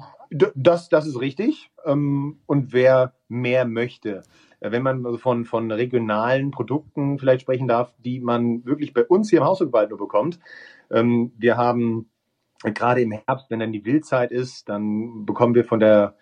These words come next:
lokalen Jägerschaft, äh, bekommen wir frisches Wild. Und wer vielleicht das mal ausprobieren möchte, unser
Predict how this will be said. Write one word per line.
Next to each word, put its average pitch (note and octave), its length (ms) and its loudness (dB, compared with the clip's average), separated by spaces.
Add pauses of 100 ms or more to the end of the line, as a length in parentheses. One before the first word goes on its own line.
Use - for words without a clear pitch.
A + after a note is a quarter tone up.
(120)
lokalen A2+ 480 2
Jägerschaft, C3+ 640 0 (300)
äh, A2 220 -2
bekommen A2 420 -4
wir G#2 420 0
frisches A#2+ 480 -4
Wild. D3 380 2 (440)
Und B2 340 -2
wer B2 160 6
vielleicht B2+ 640 -2
das B2 160 0
mal A#2 160 -2
ausprobieren C3 300 0
möchte, C3+ 520 -2 (140)
unser A#2 560 0